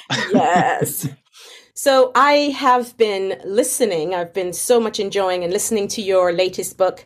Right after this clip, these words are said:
Speaker 2: Conversation with Disease.
Speaker 1: Ah.
Speaker 2: I've been following your energy updates for years. I've been following you. But when I've started listening to the book, what was happening when I started planning my questions is every time I got a little further in, you answered it.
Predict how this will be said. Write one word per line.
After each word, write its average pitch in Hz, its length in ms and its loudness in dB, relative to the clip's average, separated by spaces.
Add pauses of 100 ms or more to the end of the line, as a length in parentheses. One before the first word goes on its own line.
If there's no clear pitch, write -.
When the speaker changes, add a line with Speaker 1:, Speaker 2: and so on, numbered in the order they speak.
Speaker 2:
Conversation 202 600 -4
with 233 100 -4
Disease. 202 640 -6
Speaker 1:
Ah. 107 320 -18 (460)
Speaker 2:
I've 208 260 0
been 302 160 2
following 262 460 4
your 233 160 2
energy 214 400 0
updates 196 520 -2
for 220 80 -2
years. 185 540 0
I've 185 160 -4
been 180 160 -4
following 180 460 -2
you. 165 260 -4
But - 160 -2
when 233 180 0
I've 339 280 -2
started 269 420 -2
listening 220 440 -2
to 185 100 -14
the 175 100 -8
book, - 480 -4 (680)
what 233 260 2
was 240 160 0
happening 254 440 0
when 208 120 0
I 196 60 -2
started 208 380 -2
planning 190 340 -2
my 170 120 -4
questions 214 580 -4
is 202 120 -4
every 240 160 0
time 254 260 -2
I 220 60 -2
got 214 180 0
a 202 60 0
little 196 180 -2
further 247 600 0
in, 170 300 -2
you 196 120 -2
answered 233 480 -2
it. - 300 -14